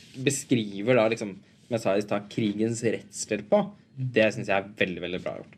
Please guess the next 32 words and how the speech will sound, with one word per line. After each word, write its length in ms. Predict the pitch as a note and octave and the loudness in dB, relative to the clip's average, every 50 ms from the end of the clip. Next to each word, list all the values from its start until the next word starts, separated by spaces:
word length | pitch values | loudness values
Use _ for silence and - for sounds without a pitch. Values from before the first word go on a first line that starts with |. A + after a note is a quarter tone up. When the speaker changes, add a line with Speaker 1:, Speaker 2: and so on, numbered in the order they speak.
| - - - | -20 -20 -18
Speaker 1:
Og 60 | _ - | _ -4
det 100 | A2+ A2+ | -4 0
kunne 140 | - C3 C3 | 2 4 4
vært 160 | C#3 C#3 C3+ | 4 4 4
gjort 240 | C#3 C#3+ C#3+ - - | 0 -2 -2 -4 -2
på 80 | - B2+ | 0 2
en 80 | C3 C3+ | 2 4
mye 200 | D#3 D#3+ B2+ A#2 | 2 4 2 2
plumpere 600 | - - - - F3+ E3 C3+ A2 G#2 - - A#2+ | 0 -2 2 4 4 4 4 0 -4 -6 -4 -2
og 40 | A2 | -2
mer 100 | A2 G#2+ G#2+ | 0 0 0
overtydelig 500 | A2 A#2+ - - - B2 - - - A#2+ | -2 -2 -6 -4 -2 -2 -2 0 0 0
måte. 360 | C3 A2+ G2 - - E3 E3 - - - - _ - | 0 0 0 2 0 0 0 0 -10 -18 -14 _ 2
Det 80 | B2 C3 | 2 2
er 40 | |
faktisk, 420 | C3 - C3+ - - C#3 C3+ C3+ - - - - - | 4 2 -2 0 2 0 0 0 -2 -12 -20 -8 -2
eh, 320 | C3 C3+ C3+ C3+ C3+ C3+ C3+ - | 0 2 4 4 4 2 0 -2
så 200 | - - D#3+ D#3+ - - | 0 2 2 2 2 2
isnende 540 | G#3 F#3+ E3 C#3 B2 - - A#2+ A2+ A#2+ C3 | 4 6 6 6 6 2 0 0 0 0 2
kjølig 680 | C3 - - D3+ B2 G2+ F#2 F2+ G2 A#2 B2 C3 C3 - - - | 0 4 6 6 6 6 4 2 4 4 4 4 4 -2 -6 -6
antydet 420 | A2 G#2 F#2 F#2 - G2+ G2 G2 G2 | -4 -4 -4 -4 -4 -2 0 0 -2
noen 120 | G2 G2 | -2 -4
ganger 280 | F#2+ F#2+ G2 A2+ C3 F#2+ | -4 -2 0 0 0 0
at 80 | - - - _ _ _ _ _ _ - - | -2 -4 -8 _ _ _ _ _ _ -2 0
jeg 140 | A#2 A#2 | 0 2
får 120 | - A#2 A2 | 4 4 2
helt 120 | G#2+ F#2+ | 2 2
sånn 120 | A2 G#2 G#2 | -2 -6 -6
gufs 200 | G2 - - - | -8 -12 -14 -8
på 140 | - A2 F#2+ | -4 -4 -2
ryggen, 200 | F#2+ F#2 G#2+ C#3+ | -2 -4 -6 -6
da. 80 | C#3 | -8